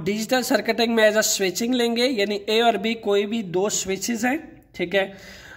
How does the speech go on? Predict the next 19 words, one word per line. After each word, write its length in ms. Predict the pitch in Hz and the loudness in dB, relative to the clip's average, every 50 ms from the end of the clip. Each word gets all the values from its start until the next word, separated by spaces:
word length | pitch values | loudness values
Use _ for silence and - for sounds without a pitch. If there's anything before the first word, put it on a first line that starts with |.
| - _ - | -18 _ 2
और 440 | 190 196 202 202 202 202 196 196 196 196 - - - | 4 4 6 6 6 6 4 4 2 -2 -6 -4 -4
एक्स 280 | 254 277 - - - - | -4 -2 -2 -4 -4 -2
जो 100 | 254 233 | 0 2
है 220 | 220 220 214 208 | 2 4 2 2
वो 200 | 196 196 202 208 208 | 0 0 -2 -4 -4
इसके 260 | 202 - - 214 185 - - | -4 -6 -6 -8 -4 0 0
आउटपुट 420 | 180 175 175 175 175 180 170 147 | 2 2 0 0 -2 -4 -4 -4
है, 440 | 127 143 139 131 135 - - - - - | -4 -4 -4 -6 -6 -10 -14 -20 -14 -10
ठीक 180 | 180 175 170 185 | -8 -6 -2 -2
है। 140 | 185 180 180 - - - - - - - - - _ - - - | -2 -2 -2 -4 -10 -18 -20 -20 -20 -20 -20 -20 _ -10 -2 0
तो 60 | 202 | 2
यहाँ 260 | 214 240 254 294 320 | 4 4 6 4 4
पे 120 | 311 339 | 4 4
आपके 320 | 294 254 226 226 - 254 233 240 - | 4 4 2 0 -2 -4 -4 0 2
पास 380 | 220 214 220 226 226 - - 185 | 4 6 6 4 4 0 -4 -6
ये 160 | 175 196 202 | -2 -2 -2
दो 160 | 202 214 214 208 | 0 0 0 0
इनपुट्स 460 | 196 202 175 - 254 262 - - - | 0 -2 -4 -4 -4 -4 -2 -2 0
हैं, 120 | 277 277 | 0 0